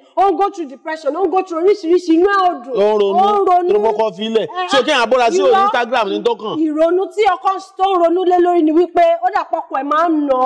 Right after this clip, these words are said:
Speaker 1: án, gbogbo ẹ̀ marriage tó wà tẹ́lẹ̀, ó
Speaker 2: Ṣó
Speaker 1: ṣe
Speaker 2: wà ń bẹ̀?
Speaker 1: marriage tó
Speaker 2: Ṣó wà
Speaker 1: ga.
Speaker 2: ń bẹ̀?
Speaker 1: Àwọn nǹkan tó kọ síta lèmi ń sọ fún yín. Àmọ́ ibi tí mo wá ń lọ ni pé ìgbà tó wá tó sáà tí M C Galaxy máa ṣe kí ni, tó máa ṣe live video yẹn, Etinosa máa wá sórí live video.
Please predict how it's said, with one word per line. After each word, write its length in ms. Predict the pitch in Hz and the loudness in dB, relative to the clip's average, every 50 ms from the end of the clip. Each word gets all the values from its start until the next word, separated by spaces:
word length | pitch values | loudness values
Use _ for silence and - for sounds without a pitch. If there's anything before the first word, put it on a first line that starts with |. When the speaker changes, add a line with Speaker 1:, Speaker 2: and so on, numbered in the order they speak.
| 262 | 4
Speaker 1:
án, 140 | 269 277 285 285 | 4 4 2 2
gbogbo 240 | 269 330 294 311 | -2 -4 -2 0
ẹ̀ 160 | 330 330 311 311 | 0 2 0 0
marriage 400 | 311 359 392 403 403 370 262 247 | 0 0 0 0 0 -4 -8 -10
tó 120 | - - 294 | -6 -4 -2
wà 160 | 330 359 349 - | 0 0 0 -2
tẹ́lẹ̀, 300 | - - 269 302 339 330 | -4 -6 -2 0 0 0
ó 80 | 285 | 0
Speaker 2:
Ṣó 120 | 262 196 190 349 | 0 0 0 0
Speaker 1:
ṣe 40 | - | 0
Speaker 2:
wà 0 | |
ń 20 | |
bẹ̀? 180 | - - 349 - | 0 0 0 0
Speaker 1:
marriage 240 | - 170 147 247 - | 0 0 0 -2 -4
tó 140 | - 262 | -4 -2
Speaker 2:
Ṣó 100 | 247 262 | 0 0
wà 180 | - - 160 139 | 2 2 0 0
Speaker 1:
ga. 20 | - | 0
Speaker 2:
ń 60 | 147 | 0
bẹ̀? 120 | 156 156 - | -2 -2 -4
Speaker 1:
Àwọn 260 | - - 294 302 320 | -2 -2 0 2 2
nǹkan 200 | 294 - 277 294 | 0 0 -2 -4
tó 80 | 285 339 | -4 -2
kọ 100 | - 294 277 | -2 -2 -4
síta 260 | 285 359 285 - 254 | -4 -6 -6 -4 -2
lèmi 260 | 240 233 214 208 214 233 | -2 -2 -4 -4 -6 -8
ń 60 | 247 | -10
sọ 160 | 233 - 254 | -4 -2 -2
fún 200 | 240 - - 254 | -2 -2 -4 -12
yín. 160 | 254 269 254 - _ _ - | -12 -12 -12 -14 _ _ -6
Àmọ́ 280 | - 294 320 370 427 | -2 0 0 2 0
ibi 100 | 415 381 381 | 0 -2 -4
tí 100 | - 392 | -2 -2
mo 80 | 370 | 0
wá 100 | 381 392 392 | 0 0 0
ń 60 | 359 | 0
lọ 80 | 339 330 | 0 -2
ni 100 | 339 339 | -2 -4
pé 100 | 359 403 | -4 -6
ìgbà 200 | 359 311 247 427 - | -6 -4 -2 -4 -4
tó 100 | - 370 | -2 0
wá 120 | 381 415 427 | 0 0 0
tó 120 | 415 427 440 | 0 -4 -6
sáà 260 | 440 466 453 370 - | -4 -2 -2 -2 -2
tí 160 | - - 277 302 | -4 -8 -14 -12
M 140 | 294 294 | -12 -10
C 120 | 302 277 285 | -12 -12 -12
Galaxy 420 | 262 339 349 359 349 349 - 339 294 | -8 -2 0 0 0 -2 -4 -10 -8
máa 160 | 269 262 254 | -8 -8 -6
ṣe 140 | - - 339 | -6 -6 -8
kí 120 | - 294 269 | -8 -10 -12
ni, 100 | 247 240 233 - _ _ _ | -12 -12 -12 -14 _ _ _
tó 120 | - 381 359 | -2 -2 0
máa 240 | 330 311 311 302 302 | 0 0 -2 -2 -2
ṣe 220 | 302 - - 320 | -4 -8 -8 -6
live 260 | 302 320 339 339 285 254 | -2 0 0 -2 -2 -4
video 280 | 277 247 208 247 233 | -10 -10 -6 -4 -2
yẹn, 180 | 233 240 247 247 - _ _ | -2 -2 -4 -6 -8 _ _
Etinosa 540 | _ 294 330 - 370 403 427 392 - - 277 | _ -10 -8 -4 -2 -2 -2 0 -2 -4 -2
máa 140 | 302 339 302 | 0 0 0
wá 80 | 269 247 | 0 0
sórí 220 | 247 - 294 285 262 | -2 -4 -6 -6 -4
live 240 | 277 277 277 254 214 | -2 -2 -2 -2 -4
video. 460 | 247 240 208 - 226 220 208 208 | -10 -20 -16 -6 -4 -4 -2 -4